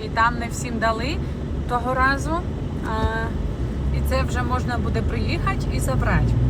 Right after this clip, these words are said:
То це я їду і хочу ж побачити, там уже буде, повинно бути і Віті, і мені, і, і дітям,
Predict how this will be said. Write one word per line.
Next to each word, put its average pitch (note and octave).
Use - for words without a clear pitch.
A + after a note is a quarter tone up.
То -
це -
я -
їду -
і -
хочу -
ж -
побачити, -
там F#3+
уже -
буде, -
повинно B3+
бути -
і G3+
Віті, -
і -
мені, -
і, -
і -
дітям, -